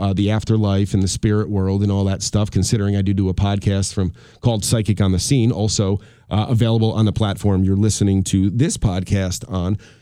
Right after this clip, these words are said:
So I know enough to talk to him, and I talked to Chuck, my stepdad, who passed away last year, because Chuck played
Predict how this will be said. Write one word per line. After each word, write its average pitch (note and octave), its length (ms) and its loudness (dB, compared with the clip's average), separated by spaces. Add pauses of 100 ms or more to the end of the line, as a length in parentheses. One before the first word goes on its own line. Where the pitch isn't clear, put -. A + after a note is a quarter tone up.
(160)
So F3 300 0
I G3+ 160 -2
know G#3 180 0
enough C#3 200 0
to C3 100 0
talk A2+ 240 0
to A2 100 2
him, A#2 160 4
and D#3 80 2
I D#3 60 0
talked C#3+ 280 -2
to C3+ 40 0
Chuck, B2 320 -2
my A#2 80 2
stepdad, A#2 540 -2
who A#2+ 80 0
passed A2 280 0
away G#2+ 220 0
last G#2 340 -2
year, G2+ 120 2
because B2+ 260 0
Chuck - 240 -2
played A2 320 -2